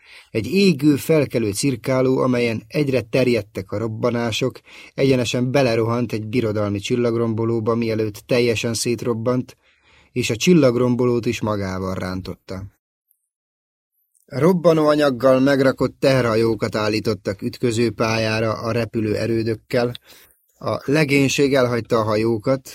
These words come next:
melyek sorsa legjobb esetben is kétséges volt.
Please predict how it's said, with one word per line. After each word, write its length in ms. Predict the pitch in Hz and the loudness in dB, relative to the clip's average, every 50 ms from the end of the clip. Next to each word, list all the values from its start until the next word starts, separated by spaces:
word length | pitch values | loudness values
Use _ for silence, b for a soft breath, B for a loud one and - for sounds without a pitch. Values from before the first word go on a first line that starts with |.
| B B B B B | B B B B B
melyek 420 | 110 113 113 117 117 120 113 - | -6 -2 0 0 2 0 0 -2
sorsa 560 | - - 151 156 151 139 - 147 131 131 - - _ _ | -2 2 2 2 2 2 0 0 -2 -2 -2 -6 _ _
legjobb 420 | _ - 180 196 185 143 135 123 131 | _ -2 0 0 2 2 0 0 0
esetben 400 | 135 131 147 123 113 113 117 110 | 0 0 0 0 0 0 -2 -2
is 140 | 107 101 - | -2 -4 -6
kétséges 720 | - 104 95 - - - 120 95 87 95 92 90 - - | -6 -6 -6 -6 -8 -8 -8 -6 -6 -6 -8 -8 -10 -10
volt. 400 | - 101 - - - _ - | -12 -12 -16 -16 -18 _ -20